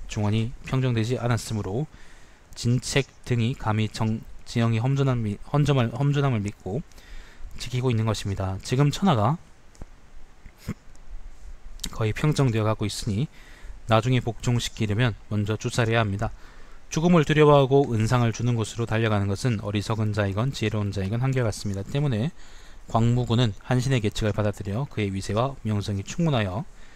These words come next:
먼저 명성을 쓰고 나중에 병력을 동원해 이웃나라를 공격, 이웃나라를 복종시켰다고 합니다. 하물며 명공의 성덕으로, 어, 동쪽을 정벌하면 서쪽이 원망하게 되니 먼저 은상을 주어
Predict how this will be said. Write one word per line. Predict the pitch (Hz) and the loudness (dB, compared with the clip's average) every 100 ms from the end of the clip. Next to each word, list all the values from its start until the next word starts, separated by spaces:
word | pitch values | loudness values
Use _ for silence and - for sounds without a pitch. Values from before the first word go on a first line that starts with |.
| - - - - | -18 -18 -12 -4
먼저 | 104 113 107 | -2 2 2
명성을 | 101 101 120 110 | 2 2 0 0
쓰고 | - 107 135 151 - - | -2 -2 0 -2 -8 -8
나중에 | 98 98 98 | -4 -2 -2
병력을 | 98 104 104 104 | -2 -2 -2 -4
동원해 | - 98 101 92 - | -4 -2 -2 -4 -6
이웃나라를 | 113 104 101 98 120 | -4 -2 -2 -2 -2
공격, | 120 113 110 - - - - - - - - | -2 -2 -4 -10 -20 -20 -20 -20 -20 -10 0
이웃나라를 | 135 117 101 101 127 | 2 4 2 2 0
복종시켰다고 | 113 - 127 123 - 110 - 104 | -4 -2 -2 -2 -2 -6 -4 -4
합니다. | 113 98 101 - - - | -2 0 -2 -4 -20 -4
하물며 | 131 143 113 135 | 0 4 4 2
명공의 | 117 107 107 123 120 | 2 0 0 0 0
성덕으로, | - 151 160 135 98 95 120 - - - - - - | -2 0 2 2 0 -4 -6 -8 -14 -20 -20 -20 -12
어, | 101 98 | -10 -6
동쪽을 | 110 107 - 120 110 | -2 -2 -2 -2 -2
정벌하면 | 117 113 110 95 98 180 - - - | -2 0 2 2 2 0 -2 -18 -18
서쪽이 | - 143 - 147 147 147 | -8 -6 0 2 2 2
원망하게 | 110 117 123 117 101 | 2 2 4 4 2
되니 | 101 107 98 160 | 0 -2 -2 -4
먼저 | 110 101 101 117 | -2 -2 0 0
은상을 | 120 147 139 117 117 | 0 0 2 2 0
주어 | - 98 | -2 -4